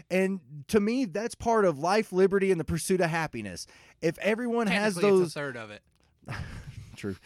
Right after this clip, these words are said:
Speaker 1: But if everyone, if everyone has those three inalienable rights, then there's nothing that sh-, I, I shouldn't say nothing, but there are things that should not keep that,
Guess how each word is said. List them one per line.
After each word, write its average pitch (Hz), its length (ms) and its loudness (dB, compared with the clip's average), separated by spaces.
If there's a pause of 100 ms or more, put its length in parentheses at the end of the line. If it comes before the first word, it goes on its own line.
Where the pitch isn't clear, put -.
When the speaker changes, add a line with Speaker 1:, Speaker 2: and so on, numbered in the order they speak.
(360)
Speaker 1:
But 180 220 2
if 190 140 2
everyone, 247 680 0 (260)
if 180 240 -2
everyone 208 680 0 (500)
has 208 440 -2
those 196 320 6
three 214 340 -4
inalienable 175 800 2
rights, 196 680 0 (240)
then 202 480 2 (220)
there's 208 260 0
nothing 220 540 0
that 190 240 -2
sh-, - 220 -6 (340)
I, 135 320 -6
I - 40 -6
shouldn't 135 280 -8
say 127 140 -6
nothing, 117 360 -8 (220)
but 170 160 0
there 208 180 2
are 202 60 2
things 185 400 -2
that 151 240 -2
should 196 300 4
not 160 300 -2 (120)
keep - 300 -6
that, 71 260 -10